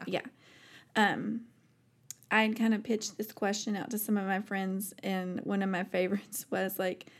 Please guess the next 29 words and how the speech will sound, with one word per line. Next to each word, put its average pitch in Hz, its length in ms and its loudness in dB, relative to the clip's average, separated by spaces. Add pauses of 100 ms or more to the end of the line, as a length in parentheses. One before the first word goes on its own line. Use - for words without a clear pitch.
(140)
they 202 320 8
live 185 520 2
relatively 185 760 4
close 175 720 0
to 185 240 -2
a 170 60 0
train 170 380 -2
track. 180 340 4
I 208 80 8
mean, 196 220 6
not, 208 260 8
like, 180 280 2
right 170 380 4
through 196 140 2
their 175 160 2
backyard, 175 500 0
but - 140 -2
relatively 175 560 0
close. 180 400 -4 (680)
And, 202 300 6 (100)
like, 202 220 4
she - 280 4
nearly 208 520 6
has, 208 180 2
like, 190 200 0
the 185 100 0
thought 185 340 2
process, 190 640 0
like, 175 220 -4